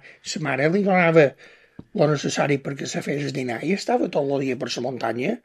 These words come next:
i s'havia de fer el dinar així com el que tenia. I clar, la necessitat és el que fa, fa el cuiner. I, i varen dir, bueno, i, pe-, i mo mare va dir:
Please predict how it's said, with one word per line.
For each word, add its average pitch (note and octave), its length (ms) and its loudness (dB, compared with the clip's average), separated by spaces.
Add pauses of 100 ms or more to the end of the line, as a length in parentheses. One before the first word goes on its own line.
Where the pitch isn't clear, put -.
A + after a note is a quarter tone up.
(1080)
i E3 240 4
s'havia E3+ 320 4
de C3+ 80 4
fer C3 160 -2
el B2 40 -4
dinar B2 240 -2 (1160)
així - 240 -6
com D3 240 -4
el B2+ 320 -4
que - 80 -6
tenia. F#3 320 0 (1900)
I - 80 -14
clar, - 320 -6
la G#3 320 -2
necessitat F3 720 6
és A3+ 100 2
el A3+ 160 2
que B2 60 -4 (100)
fa, - 160 -8
fa F3 160 -6
el - 80 -6
cuiner. F#3 300 0 (1080)
I, F#3+ 80 12 (1400)
i F3+ 80 8
varen D#3 240 10
dir, C#3+ 160 2
bueno, A#2 220 -2 (180)
i, - 80 2
pe-, - 220 -4 (100)
i D#3+ 320 6
mo D3+ 160 2
mare C#3+ 220 2
va C3 100 0
dir: B2+ 80 -2